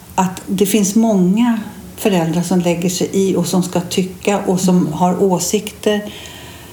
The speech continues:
Speaker 2: Mm.
Speaker 1: Och jag tycker inte att det är bra.
Speaker 2: Nej.
Speaker 1: Skillnad om man liksom är, är med i någon familjeråd och sånt där.
Speaker 2: Mm.
Speaker 1: Alltså så, men
Speaker 2: Mm.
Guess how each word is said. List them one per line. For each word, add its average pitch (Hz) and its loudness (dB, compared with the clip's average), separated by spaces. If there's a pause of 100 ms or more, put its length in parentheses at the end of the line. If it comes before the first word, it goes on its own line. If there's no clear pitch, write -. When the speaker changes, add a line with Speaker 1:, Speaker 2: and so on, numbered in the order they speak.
(400)
Speaker 2:
Mm. 180 2 (460)
Speaker 1:
Och 202 2
jag 185 -4
tycker - -4
inte - -10
att - -14
det - -12
är - -14
bra. - -16 (320)
Speaker 2:
Nej. 180 2 (1080)
Speaker 1:
Skillnad 208 4
om 302 8
man 262 6
liksom 190 2
är, 196 2
är 185 2
med 190 4
i 170 2
någon 175 2
familjeråd 180 2
och 170 0
sånt 196 2
där. 190 4
Speaker 2:
Mm. 196 0
Speaker 1:
Alltså 190 0
så, 185 0
men 202 2 (400)
Speaker 2:
Mm. 240 0